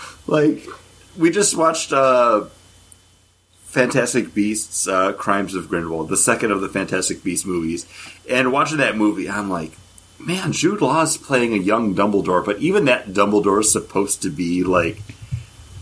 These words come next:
fifty or sixty years old, because by the time you meet him in Harry Potter, he's, like, a hundred something. I'm like, "Homie looks good."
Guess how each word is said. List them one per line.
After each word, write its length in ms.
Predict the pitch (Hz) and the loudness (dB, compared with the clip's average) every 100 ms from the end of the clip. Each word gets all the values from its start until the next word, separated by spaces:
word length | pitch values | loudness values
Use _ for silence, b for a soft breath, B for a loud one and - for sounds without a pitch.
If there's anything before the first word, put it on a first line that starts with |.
| - 101 | -10 -10
fifty 680 | - - - 113 123 139 120 | -8 -8 -4 -2 0 2 4
or 80 | 104 | 4
sixty 380 | 104 120 - 104 | 4 4 2 2
years 300 | 98 98 90 | 2 2 0
old, 380 | 90 82 82 - | -4 -4 -4 -4
because 280 | - 104 | -2 0
by 180 | - 117 | 0 2
the 40 | 113 | 0
time 260 | - 165 139 | 0 2 4
you 80 | 110 | 4
meet 180 | 110 | 2
him 120 | 107 101 | 2 0
in 100 | 98 | -2
Harry 320 | - 113 101 | 2 2 2
Potter, 360 | 98 92 92 98 | 2 2 2 0
he's, 320 | - 104 92 | 0 0 2
like, 160 | 95 | 0
a 100 | 95 | 2
hundred 280 | 85 113 101 | 0 0 -2
something. 240 | 90 95 101 | -2 -2 -2
I'm 80 | 98 | -6
like, 200 | 95 - - - - - _ b b b _ - | -8 -12 -20 -20 -20 -20 _ b b b _ -8
"Homie 340 | - 339 160 | 0 2 4
looks 280 | 101 92 - | 2 0 0
good." 360 | 101 90 80 | 0 0 0